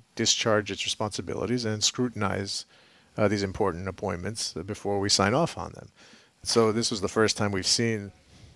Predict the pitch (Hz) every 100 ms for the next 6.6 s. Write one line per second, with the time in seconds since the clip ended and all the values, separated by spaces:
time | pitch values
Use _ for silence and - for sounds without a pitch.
0 | - - 110 - 101 92 90 - 131 107
1 | 92 90 92 95 95 98 98 95 92 -
2 | - _ - _ - 113 104 - 98 98
3 | 90 101 98 98 98 - _ _ _ -
4 | 131 110 101 - 101 101 101 110 98 98
5 | 95 - - _ _ - 113 110 110 107
6 | 123 139 117 98 -